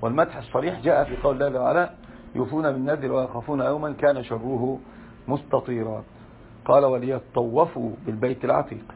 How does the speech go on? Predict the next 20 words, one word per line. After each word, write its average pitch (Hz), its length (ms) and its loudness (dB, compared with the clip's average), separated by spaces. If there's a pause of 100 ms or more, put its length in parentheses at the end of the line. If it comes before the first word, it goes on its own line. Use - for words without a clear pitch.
(600)
هذا 165 220 6
هو 143 100 4
الطواف 139 280 0
الواجب 143 340 2
لأنه 127 360 -2
أمر 131 180 2
به 131 160 -2
بعد 123 200 -2
الذبح. 117 500 -2 (760)
وليطوفوا 117 520 0
بالبيت 123 220 -4
العتيق 131 420 -4
هو، 139 240 2 (640)
هو، 131 300 2 (100)
آه، 120 140 0
طواف 139 340 2 (220)
الإفاضة، 113 440 0 (600)
يقصد 120 360 -6
بذلك 123 340 -2 (100)
طواف 123 200 -2